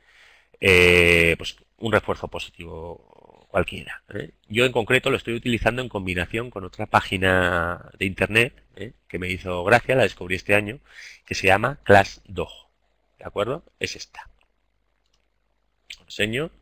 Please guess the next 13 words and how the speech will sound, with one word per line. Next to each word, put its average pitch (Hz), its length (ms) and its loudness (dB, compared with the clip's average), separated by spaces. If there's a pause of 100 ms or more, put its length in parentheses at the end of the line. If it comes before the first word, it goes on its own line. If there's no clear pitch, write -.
(1080)
class 110 320 4
dojo 127 380 -2 (540)
punto 90 300 -8
com, - 160 -20 (220)
¿de 90 80 -2
acuerdo? 123 380 0 (560)
Esta 147 220 6
página 165 340 8
lo 147 100 8
que 117 100 0
te 110 140 6
hace 147 400 2
es, - 720 0